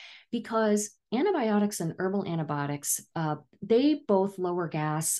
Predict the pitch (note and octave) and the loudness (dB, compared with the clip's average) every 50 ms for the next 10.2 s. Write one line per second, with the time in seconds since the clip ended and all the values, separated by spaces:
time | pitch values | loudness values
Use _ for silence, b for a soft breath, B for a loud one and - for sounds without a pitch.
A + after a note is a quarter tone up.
0 | - - D#3+ - D#4 E4+ A4+ A4+ G#4+ G#4+ - - - B3+ C4 C4 C4 B3 A#3 G#3+ | -6 -6 -4 -2 0 2 2 2 2 0 0 0 2 2 2 2 2 0 0 0
1 | G3 F3+ E3+ E3 D#3+ D#3+ - - E3 D#3+ - - D#3+ - - D#3+ - - D3+ D3 | 0 0 -2 -2 -4 -6 -6 -8 -10 -8 -6 -6 -6 -4 -4 -6 -8 -6 -6 -4
2 | D3 D3 D3+ - - - C#4+ C#4 B3 - E3 D3+ D3+ D3 - F3+ F#3 G3+ G#3 G#3 | -4 -4 -4 -6 -6 -6 -6 -6 -4 -4 -4 -6 -6 -6 -6 -4 -2 -2 -2 -4
3 | - - - _ B B B B B B B B B - - C#4+ C4 C4+ C4 - | -6 -10 -14 _ B B B B B B B B B -8 -2 0 0 2 2 0
4 | - G#3+ G#3 G3+ F#3+ F#3 F#3 F3+ - E3+ F3 E3+ F3 E3+ E3+ E3+ E3+ E3+ E3+ D#3+ | 0 2 2 2 2 0 -2 -2 -2 0 0 2 2 2 2 2 0 0 -2 -4
5 | E3 D#3+ - D3+ D3 D3 D3 - - - E3 D3 - - - - F3+ E3+ E3 D#3+ | -4 -4 -4 -4 -4 -4 -6 -8 -10 -10 -8 -8 -8 -12 -8 -4 -2 -2 0 0
6 | D#3+ D#3 D#3 D#3 D3+ D3+ D#3+ - - _ _ - D#3 D3+ D3 C#3+ D3+ D3+ - D#3+ | 0 0 -2 -2 -2 -4 -4 -6 -10 _ _ -8 -6 -4 -4 -4 -4 -6 -6 -8
7 | - D#3+ E3+ E3+ F3 F3+ F3 E3+ E3+ D#3+ D#3+ - D#3+ E3+ D#3 D3+ D3+ - - D#3 | -4 -4 -2 -2 -2 -2 -2 -2 -2 -2 -4 -6 -6 -4 -4 -2 -2 -2 -2 -4
8 | D3 D3 D3 C#3 C#3+ C#3+ - - _ _ _ _ _ _ _ _ _ _ _ _ | -4 -4 -4 -4 -6 -8 -10 -12 _ _ _ _ _ _ _ _ _ _ _ _
9 | _ _ _ _ _ _ _ - G3+ F#3 D#3+ C3 - - F3+ G3+ - - - - | _ _ _ _ _ _ _ 4 4 4 4 4 0 0 0 -2 -2 -4 -4 -2
10 | D3+ D#3+ F3 - | 0 0 0 0